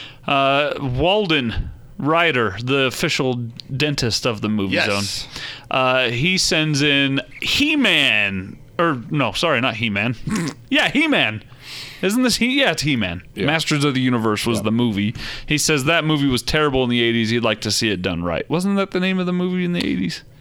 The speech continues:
Speaker 1: Masters of the
Speaker 2: Something
Speaker 1: Universe?
Speaker 2: like that.
Speaker 1: Yeah.
Speaker 2: But there
Speaker 1: Dolph
Speaker 2: was a
Speaker 1: Lundgren played He-, He-Man.
Speaker 2: <laughs> There was a, speaking, we talked about Fox earlier. There's a show on Fox a couple years ago. I wish I could remember what it was, but it's kinda like a He-Man style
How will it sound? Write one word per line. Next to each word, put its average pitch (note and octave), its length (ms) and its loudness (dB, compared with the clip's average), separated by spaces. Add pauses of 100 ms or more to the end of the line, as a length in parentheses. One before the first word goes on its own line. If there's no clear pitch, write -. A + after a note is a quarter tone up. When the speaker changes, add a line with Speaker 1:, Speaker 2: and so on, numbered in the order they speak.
(420)
Speaker 1:
Masters C3+ 420 -2
of C3+ 140 -2
the C3 140 0
Speaker 2:
Something C3+ 140 0 (100)
Speaker 1:
Universe? D#2+ 120 -4
Speaker 2:
like D#2+ 200 -4
that. - 40 -4
Speaker 1:
Yeah. G#2+ 60 0
Speaker 2:
But A2 240 -2 (240)
there C3 140 2
Speaker 1:
Dolph E3+ 180 4
Speaker 2:
was F3+ 100 4
a D3+ 40 4
Speaker 1:
Lundgren C3+ 440 0
played A#2 400 0
He-, A#2+ 280 0
He-Man. A2+ 460 -2 (120)
Speaker 2:
<laughs> - 100 -8
There F3 200 0
was F3+ 260 2
a, G2 380 2 (260)
speaking, A2+ 480 -2
we F#2 120 0
talked G2+ 280 0
about D#2+ 180 0
Fox E2 380 -2
earlier. F#2 420 0 (460)
There's C#3+ 240 0
a C#3+ 80 2
show A#2 240 2
on A2 180 2
Fox - 760 0 (600)
a - 80 -4
couple B2 300 0
years F#2+ 280 2
ago. E2+ 180 2
I E2 100 2
wish A2+ 200 -2
I D#3+ 40 -2
could B2 80 0
remember E2+ 300 0
what D#2+ 80 0
it D2+ 40 -2
was, D#2 300 0
but F2 120 -4
it's D#2+ 100 -6
kinda A2 220 0
like G2 220 0
a F2+ 100 0
He-Man F#2+ 420 0
style F#2 500 0